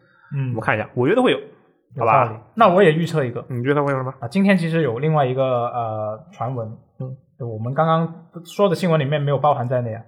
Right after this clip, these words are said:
Speaker 1: 就是这个《黑客帝国》。
Speaker 2: 啊。
Speaker 1: 有网友发现了一个，他据说他声称是在这个P S N的后台，
Speaker 2: 嗯。
Speaker 1: 后端去，呃，找到这个数据的。
Speaker 2: 嗯。
Speaker 1: 是一个P S五上面的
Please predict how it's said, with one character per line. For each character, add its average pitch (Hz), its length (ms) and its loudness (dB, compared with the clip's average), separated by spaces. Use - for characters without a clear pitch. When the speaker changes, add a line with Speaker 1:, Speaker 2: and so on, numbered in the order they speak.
Speaker 1:
就 160 120 -2
是 151 240 -2
这 143 120 -2
个 120 120 0
《黑 190 180 0
客 185 160 0
帝 147 140 -4
国》。 - 140 -12
Speaker 2:
啊。 175 400 0
Speaker 1:
有 170 140 2
网 175 180 6
友 175 200 6
发 185 200 0
现 190 220 2
了 147 100 0
一 131 140 -4
个， 135 340 -2
他 233 100 -2
据 269 200 -2
说 220 460 4
他 240 340 6
声 262 280 -2
称 247 300 -2
是 214 220 -4
在 180 260 6
这 160 200 0
个 131 240 0
P 202 200 -4
S 185 160 -2
N 185 140 2
的 151 100 2
后 156 260 -4
台， - 280 -8
Speaker 2:
嗯。 135 40 -8
Speaker 1:
后 170 200 2
端 165 200 4
去， 143 340 -4
呃， 123 240 -2
找 120 160 0
到 160 140 2
这 160 100 2
个 135 60 -2
数 131 180 -8
据 117 140 -12
的。 113 100 -16
Speaker 2:
嗯。 123 240 -4
Speaker 1:
是 190 280 -2
一 143 140 -2
个 139 460 2
P 269 260 2
S 277 180 4
五 123 200 -4
上 185 180 4
面 165 180 0
的 107 280 -2